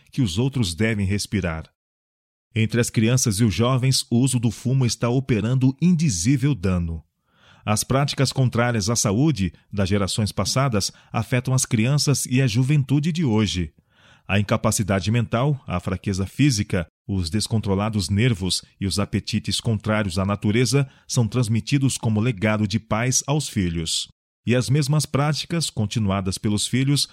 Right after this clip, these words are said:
vão crescendo e perpetuando os maus resultados. A isso se deve,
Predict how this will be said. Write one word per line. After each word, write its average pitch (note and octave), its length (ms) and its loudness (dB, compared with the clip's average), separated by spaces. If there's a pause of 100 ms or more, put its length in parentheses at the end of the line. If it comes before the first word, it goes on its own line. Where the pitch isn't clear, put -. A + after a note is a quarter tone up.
(160)
vão G#2 260 -2
crescendo B2 600 0
e G#2+ 80 4
perpetuando B2+ 800 0
os G2 140 0
maus G#2+ 320 -2
resultados. F#2+ 1040 -2 (580)
A G2+ 140 0
isso C3 260 2
se A2+ 140 2
deve, A#2+ 460 2